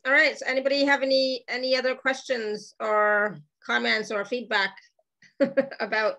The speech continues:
everything we talked about? So this is something that you want to,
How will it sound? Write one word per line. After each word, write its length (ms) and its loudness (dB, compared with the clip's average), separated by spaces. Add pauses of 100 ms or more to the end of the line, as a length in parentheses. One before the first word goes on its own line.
everything 360 0
we 80 -4
talked 240 -6
about? 180 -4
So 80 0
this 180 -2
is 120 -10
something 300 0
that 100 -2
you 140 -4
want 300 -2
to, 280 0